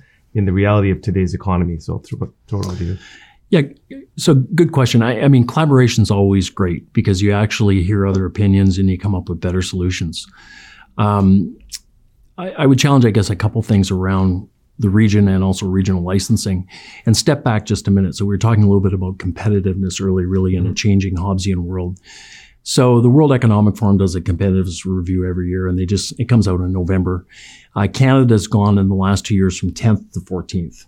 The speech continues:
Speaker 2: So these are national numbers, and you can equate them into B C. The burden of government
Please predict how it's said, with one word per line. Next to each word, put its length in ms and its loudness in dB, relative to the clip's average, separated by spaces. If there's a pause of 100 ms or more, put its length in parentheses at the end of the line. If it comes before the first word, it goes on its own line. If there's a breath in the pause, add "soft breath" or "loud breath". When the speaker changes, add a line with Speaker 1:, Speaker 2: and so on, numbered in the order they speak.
(160)
Speaker 2:
So 140 -4
these 220 4
are 80 4
national 460 0
numbers, 360 -6
and 140 0
you 100 -2
can 120 -4
equate 300 -4
them 120 -4
into 120 -8
B 160 -6
C. 380 -4 (840 loud breath)
The 100 2
burden 580 4
of 520 -2
government 540 2